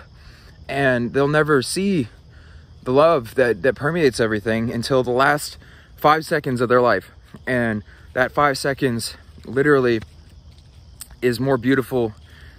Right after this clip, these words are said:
than the entire life that they ever had. Why? Because they were able to let go their, of their guard right before they died, and they were able to actually allow themselves to see and experience the beauty that was inside of them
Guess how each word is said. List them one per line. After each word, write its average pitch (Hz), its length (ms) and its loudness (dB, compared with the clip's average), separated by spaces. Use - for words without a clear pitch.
than 117 140 -4
the 131 80 -2
entire 135 440 0
life 131 280 -2
that 113 140 -8
they 120 120 4
ever 117 200 2
had. 90 280 -4
Why? 135 420 2
Because 127 440 0
they 123 200 -2
were 123 140 2
able 131 260 0
to 127 60 -4
let 120 240 -2
go 135 180 2
their, 123 200 0
of - 220 -6
their 113 120 0
guard 107 400 2
right 104 120 -8
before 127 220 -4
they 127 120 2
died, 110 320 2
and 113 120 -6
they 123 60 0
were 123 100 2
able 123 220 0
to 117 80 0
actually 120 460 0
allow 123 300 2
themselves 110 580 -4
to - 100 -8
see 156 460 -2
and 120 100 -6
experience 139 540 -4
the 123 80 0
beauty 127 420 -2
that 113 100 -2
was 117 140 -4
inside 127 340 0
of 120 100 -4
them 131 380 0